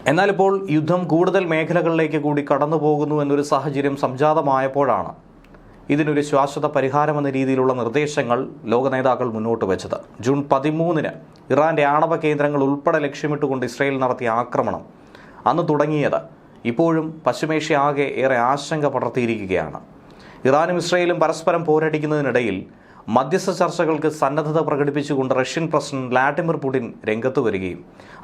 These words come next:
അമേരിക്കൻ പ്രസിഡന്റ് ട്രംപ് സജീവമായ വിഷയത്തിൽ ഇടപെട്ടുകൊണ്ട് നിൽക്കുകയും ചെയ്തു. ഇസ്രയേൽ പക്ഷത്താണ് അമേരിക്ക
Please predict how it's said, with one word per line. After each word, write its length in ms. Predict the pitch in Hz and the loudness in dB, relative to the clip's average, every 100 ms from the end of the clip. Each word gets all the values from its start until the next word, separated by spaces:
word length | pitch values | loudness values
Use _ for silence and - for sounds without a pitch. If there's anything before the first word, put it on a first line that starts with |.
| 101 | 0
അമേരിക്കൻ 400 | 160 190 185 175 160 | 2 2 0 0 0
പ്രസിഡന്റ് 360 | 147 156 135 - | -2 -4 -4 -2
ട്രംപ് 280 | - 139 139 - - - - | 0 0 0 -2 -6 -20 -4
സജീവമായ 560 | 131 131 156 180 160 143 135 | -2 0 0 2 2 0 -2
വിഷയത്തിൽ 320 | - 139 135 123 | -2 -4 -2 -4
ഇടപെട്ടുകൊണ്ട് 540 | 127 147 147 135 120 110 | -2 0 0 -2 -2 -6
നിൽക്കുകയും 420 | 101 110 104 98 95 | -4 -2 -2 -2 -6
ചെയ്തു. 220 | 85 - - - - - - - - | -10 -12 -16 -20 -20 -20 -20 -4 -2
ഇസ്രയേൽ 300 | 185 196 202 | 2 2 2
പക്ഷത്താണ് 480 | 185 - 180 165 156 151 117 | 2 0 0 2 2 0 0
അമേരിക്ക 400 | 123 143 156 165 | 0 0 0 0